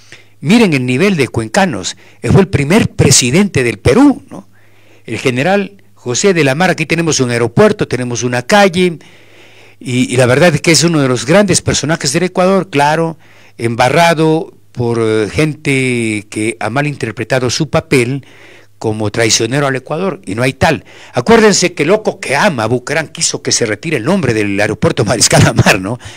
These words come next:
Es por su ignorancia que hablaba, más no por su, eh, situación de querer remediar, eh, la historia del Ecuador, ¿no? En todo caso, en aquella época,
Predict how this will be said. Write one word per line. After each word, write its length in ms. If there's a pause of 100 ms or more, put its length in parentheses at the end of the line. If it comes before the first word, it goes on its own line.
(500)
Es 180
por 160
su 100
ignorancia 540
que 100
hablaba, 460
más 320
no 260
por 220
su, 320 (480)
eh, 580
situación 720 (360)
de 140
querer 540
remediar, 680
eh, 840
la 100
historia 420
del 120
Ecuador, 480
¿no? 260 (420)
En 80
todo 260
caso, 460 (1080)
en 180
aquella 400
época, 640